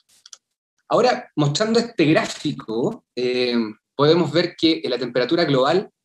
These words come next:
eh, está incrementando, y lo triste es que es sostenido este incremento, y lo que es un poco desalentador es que los pronósticos en los próximos años están mostrando que la temperatura va a seguir aumentando.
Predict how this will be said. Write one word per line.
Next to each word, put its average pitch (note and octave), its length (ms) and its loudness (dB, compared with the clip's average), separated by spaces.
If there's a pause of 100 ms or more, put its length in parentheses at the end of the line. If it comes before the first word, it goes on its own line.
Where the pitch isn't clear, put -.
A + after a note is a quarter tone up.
eh, A#2+ 180 -8
está - 200 -4
incrementando, E3+ 840 0
y D#3 380 -8
lo C#3 100 -2
triste A#3 320 -4
es - 60 -14
que G#3+ 120 -2
es - 80 -2
sostenido C#3 520 2
este - 160 -6
incremento, A#2+ 640 -6 (520)
y D3 320 2
lo C#3+ 120 2
que E3+ 80 0
es G#3 120 0
un F#3+ 120 -2
poco F#3+ 200 -2
desalentador D3+ 840 0
es C#3+ 160 -4
que C#3 160 -2
los C3+ 140 0
pronósticos D#3 640 0
en C3 80 0
los C3 80 -6
próximos C3 560 -4
años C3+ 360 0
están C3+ 280 -6
mostrando C#3 520 -2
que B2+ 80 -2
la A#2 100 -2
temperatura C3 640 -4 (100)
va B2+ 80 -4
a - 100 -10
seguir A#2+ 440 -6
aumentando. C#3+ 720 0